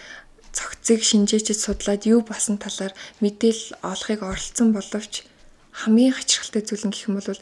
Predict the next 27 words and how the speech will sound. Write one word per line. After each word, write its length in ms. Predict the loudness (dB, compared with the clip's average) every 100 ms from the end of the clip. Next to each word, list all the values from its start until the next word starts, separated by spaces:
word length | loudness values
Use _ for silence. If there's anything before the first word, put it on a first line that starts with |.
| -14 -20 -14 0
яаж 560 | 4 4 4 0 -4 -12 _
үхсэн 400 | -12 -6 2 4
бэ 160 | 4 2
гэдгийг 320 | -2 -8 -6 -6
нь 60 | -6
тогтоож 320 | -12 -6 -4
чадаагүй. 360 | -4 -6 -8 -10 -14 _ _ _ _ _ _ _ -6
Бодоод 320 | 0 2 2
үзтээ. 480 | 0 -6 -2 0 0 -6 _ _ _ _ _ -20 -20 -20 _
Би 80 | 8
энэ 140 | 10 10
дээр 140 | 8 6
нь 100 | 6
ямар 140 | 4
ч 160 | 2 -2
гадны 320 | -2 4 4
шарх 300 | 4 -2 -6
суурь 240 | -4 -2
байгаагүй. 500 | -4 -6 -6 -8 -10 -12 -16 -20 -8 2
Ямар 220 | 6 6
ч 160 | 4 2
нэг 160 | 2 2
тийм 320 | 0 2 0 -8 -20 -10
цохиулсан, 480 | -6 -2 0 4 4
зодуулсан, 640 | 2 -4 -4 -2 -2 -4 -8 -20 -20 -20 -16 -12
гэмтсэн 560 | -2 2 2 2 2 2
тийм 240 | 2 -2